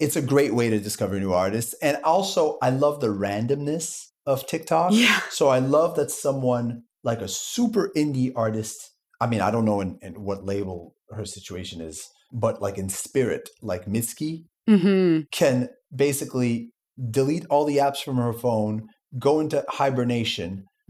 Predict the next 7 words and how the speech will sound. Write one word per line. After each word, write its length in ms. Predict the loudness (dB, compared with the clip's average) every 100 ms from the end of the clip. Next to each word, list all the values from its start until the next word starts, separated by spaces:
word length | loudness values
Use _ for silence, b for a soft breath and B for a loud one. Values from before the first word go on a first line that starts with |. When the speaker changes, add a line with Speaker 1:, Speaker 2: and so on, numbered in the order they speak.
| -6
Speaker 1:
become 640 | -4 -4 0 0 0 -6 -8 _ _ -2
a 180 | -2 -2 -8
TikTok 400 | -4 2 2 0
sensation 600 | -4 -2 -2 -2 -2 -4 -2
unbeknownst 680 | -2 0 0 2 0 -4 -6
to 80 | -6
her, 380 | -4 -4 -6